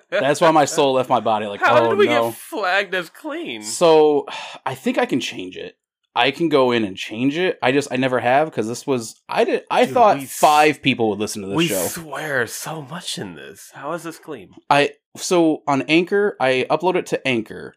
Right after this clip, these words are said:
Speaker 1: I use a different uploading software, hosting software than my other shows because this was supposed to be just a fun side project.
Speaker 2: Right, right.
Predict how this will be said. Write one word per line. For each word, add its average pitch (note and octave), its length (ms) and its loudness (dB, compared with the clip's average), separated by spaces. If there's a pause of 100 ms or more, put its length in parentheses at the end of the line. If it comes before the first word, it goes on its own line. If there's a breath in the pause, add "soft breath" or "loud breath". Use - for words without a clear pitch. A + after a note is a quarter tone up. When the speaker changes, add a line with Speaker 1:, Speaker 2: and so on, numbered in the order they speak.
Speaker 1:
I B2+ 80 6
use E3 280 0
a D#3+ 60 4
different C3+ 600 -2
uploading D3 400 2
software, E3 720 2
hosting E3 640 0
software E3+ 680 0 (260)
than A#2 160 2
my A2 140 4
other C#3+ 160 2
shows G3 420 2
because G#2+ 420 -2
this A2 200 -6
was G#2 80 -6
supposed G#2+ 160 -6
to G2+ 60 -8
be G2 60 -8
just F#2+ 200 -8
a F#2 60 -4
fun F3 420 2 (260 loud breath)
side E3+ 340 0
project. E3 460 2
Speaker 2:
Right, G2 180 -4
right. E2 280 -12